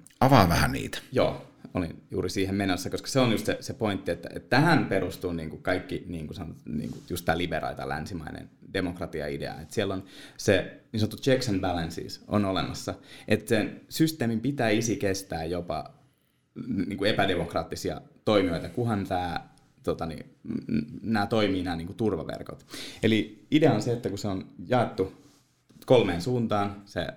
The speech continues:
Speaker 2: tota niin, kaikki valta siinä valtiossa, niin niitten ei pitäisi pystyä, niinku, hirveästi puuttumaan toistensa, niinku, menemään toistensa tonteille, niin siinä tilanteessa se pysyy se tasapaino olemassa. Öö,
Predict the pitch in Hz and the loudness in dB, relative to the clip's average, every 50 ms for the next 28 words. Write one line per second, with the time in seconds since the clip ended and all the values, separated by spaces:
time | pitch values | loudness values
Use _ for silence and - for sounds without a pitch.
0 | - - - - 92 78 - 82 82 - - 92 95 - 95 95 101 98 95 92 | -14 -20 -12 -10 -8 -8 -8 -8 -8 -6 -6 -6 -4 -4 -2 0 2 2 2 0
1 | 92 87 - - - - 90 87 98 101 104 98 101 98 92 - - - 98 - | -2 -4 -6 -8 -8 -6 -4 0 0 2 2 2 2 0 0 0 -2 -4 -6 -6
2 | - - - - - - - 95 - - - 113 110 113 117 113 104 104 131 127 | -8 -14 -16 -16 -6 -2 -2 -2 0 0 0 0 0 2 0 0 0 0 0 0
3 | 131 107 104 101 - - - 113 110 - - - 98 87 87 - - - _ _ | 0 0 0 -2 -2 -2 0 0 0 -2 -2 -2 -2 -2 -2 -6 -12 -20 _ _
4 | _ _ _ _ _ _ _ _ _ _ _ _ - 113 107 - 95 107 120 113 | _ _ _ _ _ _ _ _ _ _ _ _ -2 -2 -2 0 0 2 2 2
5 | 101 98 87 85 87 - 85 - 104 98 - - 98 90 90 90 90 - 92 87 | 2 2 0 0 -2 -4 -2 0 0 0 -2 -4 -6 -6 -6 -6 -4 -4 -4 -4
6 | 87 - 90 82 - - - - - _ - 87 - 95 82 - 82 - - 98 | -4 -6 -8 -8 -8 -8 -8 -8 -10 _ -14 -8 -4 -4 -4 -4 -4 -6 -4 -2
7 | 110 107 98 92 87 104 107 107 - 92 87 - - 135 135 120 107 98 - 87 | 0 0 0 0 0 2 0 0 0 -2 -6 -2 0 2 2 4 2 0 -2 -2
8 | 87 90 90 90 90 - - - - - - - 95 98 92 107 101 95 - 90 | -4 -2 -4 -4 -6 -8 -14 -20 -20 -20 -6 -2 -2 0 2 0 0 0 -2 -4
9 | 87 87 87 85 85 85 - - - - - - _ _ _ _ _ _ _ _ | -4 -4 -6 -8 -8 -10 -8 -8 -8 -8 -10 -12 _ _ _ _ _ _ _ _
10 | _ _ _ - - - - - 123 110 110 101 92 - - 92 90 98 90 - | _ _ _ -8 -8 -6 -2 0 0 0 2 0 0 -2 -2 -2 -2 -2 -4 -4
11 | 85 80 87 98 113 117 104 95 92 87 85 - - 90 - - - - - - | -6 -8 -6 -2 0 0 2 2 0 -2 -4 -6 -6 -8 -8 -10 -18 -20 -20 -18
12 | - - 104 95 90 85 85 85 85 82 | -6 -2 -2 0 0 0 0 -2 -4 -6